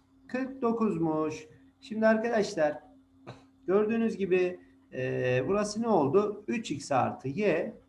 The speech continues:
eşittir kırk dokuz gibi basit bir denklem geldi. Ya ben y'ye kaç versem? Y'miz on beşten küçük olacaktı. Şurası beş gibi gözüküyor. Y'miz on beşten küçük olacaktı. On dört versem at karşıya otuz beş. Otuz beş üçe bölünmez. Bunu sildim.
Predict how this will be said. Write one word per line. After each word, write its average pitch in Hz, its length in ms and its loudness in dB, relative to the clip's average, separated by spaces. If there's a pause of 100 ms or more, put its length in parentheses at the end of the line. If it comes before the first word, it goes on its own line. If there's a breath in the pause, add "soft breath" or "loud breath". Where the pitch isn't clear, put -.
eşittir - 480 -6
kırk - 220 -8
dokuz 135 320 0
gibi 139 220 0
basit 170 340 0
bir 170 80 -8
denklem 214 460 2
geldi. 110 360 -2 (360 loud breath)
Ya 226 200 8
ben 226 200 4
y'ye 226 340 4
kaç 233 300 0
versem? 113 440 -2 (280)
Y'miz 220 380 2
on 226 200 4
beşten 220 360 2
küçük - 240 -6
olacaktı. 113 500 0
Şurası 131 360 -8
beş 139 240 -2
gibi 120 160 -4
gözüküyor. 117 520 -2 (320 loud breath)
Y'miz 254 340 0
on 247 200 2
beşten 226 380 0
küçük - 240 -4
olacaktı. 139 520 2
On 277 260 4
dört 139 260 4
versem 120 560 -2
at 285 200 -4
karşıya 165 420 0
otuz 247 320 -4
beş. 123 340 -2 (340)
Otuz 127 300 -6
beş 135 180 2
üçe 196 220 0
bölünmez. 240 680 2 (340)
Bunu 123 160 -6
sildim. 170 580 -2